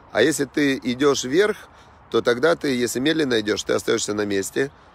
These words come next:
а быстро идёшь, продвигаешься. Третье, что сказал Илель, э, он сказал: «Удело ялев ктала хаяв». А тот, кто вообще не учит Тору, он, э, ктала хаяв, он себя присуждает к смерти. Что это значит?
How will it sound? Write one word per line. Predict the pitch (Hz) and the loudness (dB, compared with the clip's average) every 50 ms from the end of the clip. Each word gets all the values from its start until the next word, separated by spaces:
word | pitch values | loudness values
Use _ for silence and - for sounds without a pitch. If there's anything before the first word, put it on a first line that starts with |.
| - - | -8 -6
а | - | -4
быстро | 110 127 190 180 - - 151 139 | -2 0 -2 -2 0 0 0 2
идёшь, | 135 127 120 110 - | 2 0 -2 -2 -2
продвигаешься. | - - 117 113 113 120 110 113 104 92 82 78 - - - - - - - - - - - - - - - - - - - - - - - - - - - - - - - - - - - - - - - - | -2 -2 -2 0 0 0 0 0 0 0 -2 -4 -6 -8 -10 -12 -16 -18 -20 -20 -20 -20 -20 -20 -20 -20 -20 -20 -20 -20 -20 -20 -20 -20 -20 -20 -20 -20 -20 -20 -20 -20 -20 -20 -20 -20 -20 -20 -20 -20 -12 -2
Третье, | - 139 185 190 185 185 - | 4 4 6 6 4 2 0
что | - 156 139 | 0 -2 -4
сказал | - - 135 127 139 143 143 139 | -2 -2 -2 0 2 2 2 2
Илель, | 127 131 135 147 156 165 160 170 - - - - - - | 2 2 2 2 2 0 -2 -4 -8 -14 -20 -20 -8 -2
э, | 104 101 101 98 - | 0 2 2 2 2
он | - 127 135 127 | 0 -2 -2 -4
сказал: | - - 120 107 110 135 135 135 131 - | -2 -2 -2 0 2 4 4 2 2 0
«Удело | 120 117 107 107 120 127 139 143 | -4 -4 -2 0 0 2 2 2
ялев | 135 139 151 160 160 156 147 120 - | 2 4 2 2 2 2 -2 -4 -6
ктала | - - - 135 131 131 127 | -8 -2 0 2 2 2 0
хаяв». | - - 113 113 104 95 85 71 - - - - - - - - - - - - - | 0 0 0 0 0 0 0 -2 -6 -12 -20 -20 -20 -20 -20 -20 -20 -20 -14 -6 -4
А | 98 98 | -2 0
тот, | - 165 151 | 0 -2 0
кто | - 151 | 2 2
вообще | 143 143 123 - 190 190 | 2 2 2 2 0 0
не | 190 190 | 2 2
учит | 180 165 131 123 123 95 - | 0 0 0 -2 -4 -2 0
Тору, | 117 110 98 95 92 90 85 - - | 2 2 4 4 2 2 0 0 0
он, | 120 135 151 160 165 165 160 165 | 0 2 2 0 -2 -4 -2 -2
э, | 160 151 151 147 143 135 127 120 - - | 0 0 2 2 2 0 0 -2 -6 -12
ктала | - - - 151 160 165 147 | -10 0 2 4 4 4 4
хаяв, | - - - 160 147 127 - - | 2 2 2 2 2 0 0 -2
он | 127 135 135 | -2 -2 -2
себя | - - 123 123 131 117 | -4 -2 0 2 0 0
присуждает | - - 113 - 107 107 104 117 123 120 117 101 | 0 -4 -6 -6 -6 -4 -2 2 2 2 2 0
к | - - | -2 -8
смерти. | - - 110 107 98 87 - - - - - - - - - - - - - - - - - - | -8 -4 -2 -2 -2 -2 -4 -8 -14 -14 -14 -18 -20 -20 -20 -20 -20 -20 -20 -20 -20 -20 -18 -16
Что | - - 151 160 | -2 2 2 2
это | 165 160 165 139 | 4 4 2 2
значит? | 127 127 104 90 - - - | 2 2 0 0 -2 -6 -12